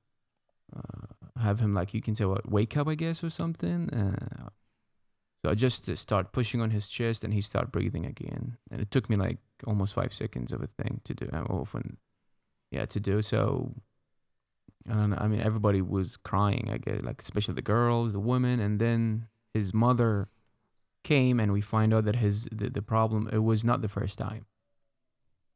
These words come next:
Uh, the, the first time she left her dog. And no, she, she left her child, and it's because of her, she used, uh,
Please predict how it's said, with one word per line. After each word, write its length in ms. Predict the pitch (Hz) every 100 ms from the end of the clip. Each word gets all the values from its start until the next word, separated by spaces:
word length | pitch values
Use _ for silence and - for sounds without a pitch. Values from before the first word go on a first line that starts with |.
| _ _ - -
Uh, 300 | 107 101 95 -
the, 160 | 101
the 140 | 101 104
first 320 | 135 131 -
time 220 | 127 123
she 180 | - 127
left 300 | 117 110 -
her 100 | 120
dog. 520 | 110 113 113 101 110 - _ _ _ _ _ _ _
And 120 | 110
no, 160 | 113 117
she, 340 | 104 113 107
she 180 | - 120
left 280 | 117 98 -
her 120 | 107
child, 540 | - 123 127 123 117
and 280 | 110 107 107
it's 240 | 107 107 127
because 340 | 120 123 110
of 120 | 110
her, 320 | 117 107 107 107
she 180 | -
used, 400 | 123 123 117 110
uh, 300 | 101 82 -